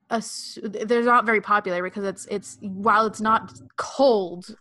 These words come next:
per se in Florida, it is colder in <laughs>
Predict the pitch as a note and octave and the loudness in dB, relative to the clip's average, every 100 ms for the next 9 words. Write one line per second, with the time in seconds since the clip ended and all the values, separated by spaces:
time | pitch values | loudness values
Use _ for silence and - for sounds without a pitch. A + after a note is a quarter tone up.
0 | _ _ - G3 - F3+ D#3 C3+ E3+ - | _ _ -4 -4 -2 -6 -6 -8 -10 -8
1 | F3+ D#3+ C#3+ D3 - F3+ F3+ - - G3+ | -6 -4 -4 -8 -8 -10 -12 -12 -6 -6
2 | F#3 F3 E3 E3+ F#3 _ _ _ _ _ | -4 -8 -6 -6 -8 _ _ _ _ _
3 | _ _ _ A#3 A3 | _ _ _ 2 2